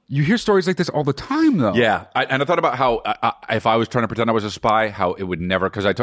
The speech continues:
Speaker 2: I was watching it with Kristen, and afterwards I said, "You know I'm a spy, right?"
Speaker 1: Mm-hmm.
Speaker 2: <clears throat> And she said, "No, you're not." I said, "Yes, I am. I started as a spy, and, uh, I went undercover as a co-,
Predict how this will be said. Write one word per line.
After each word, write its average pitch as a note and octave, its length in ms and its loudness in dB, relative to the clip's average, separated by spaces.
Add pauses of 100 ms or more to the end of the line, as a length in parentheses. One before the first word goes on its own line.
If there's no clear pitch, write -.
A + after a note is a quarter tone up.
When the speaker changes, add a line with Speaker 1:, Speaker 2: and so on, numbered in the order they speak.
Speaker 2:
I G#2+ 80 0
was G#2 180 -2
watching B2 220 0
it - 20 -6
with F#2 100 -8
Kristen, G2 280 -2
and E2 100 -2
afterwards E2+ 320 -2
I D#2 40 -4
said, D#2 180 -8
"You G#2 80 0
know C3+ 60 0
I'm F2+ 80 -4
a - 40 -8
spy, C#2 320 -6
right?" B1+ 260 -8 (220)
Speaker 1:
Mm-hmm. F2+ 340 -6
Speaker 2:
<clears throat> - 40 -16
And E2+ 160 -6
she F2 100 -6
said, D2 280 -4 (280)
"No, F2 120 0
you're F2+ 100 0
not." C#2 180 -6
I D2+ 60 -8
said, D2 220 -6
"Yes, D#2 160 -2
I E2 60 0
am. E2+ 100 0
I D2 40 -4
started D#2+ 300 -4
as D2+ 120 -8
a D2+ 60 -10
spy, D2 460 -2 (340)
and, D2+ 380 -4
uh, C#2+ 180 0
I D#2 60 -4
went D#2+ 140 -2
undercover D2+ 320 -6
as D2+ 60 -6
a D2 40 -8
co-, - 180 -14